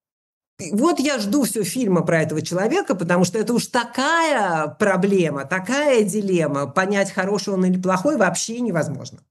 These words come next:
Он, да, спас порядочное количество людей, прекрасно дожил свою жизнь в Ф Р Г большим начальником. А, но,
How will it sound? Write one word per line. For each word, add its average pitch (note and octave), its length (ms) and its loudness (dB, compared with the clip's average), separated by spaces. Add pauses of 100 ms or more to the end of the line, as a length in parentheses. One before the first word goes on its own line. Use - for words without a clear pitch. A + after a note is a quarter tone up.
(260)
Он, E4+ 260 4
да, F3+ 220 2
спас F#3+ 380 -4
порядочное D3+ 760 -2
количество D3+ 480 -4
людей, C#3 420 -2
прекрасно G#3 840 0
дожил C#3 360 -2
свою C3 300 -4
жизнь E3 260 0
в D3+ 40 0
Ф C3+ 160 -4
Р B2+ 120 -2
Г E3+ 140 0
большим C#3 320 -2
начальником. - 600 -4 (480)
А, D#3+ 500 2
но, A#3 720 6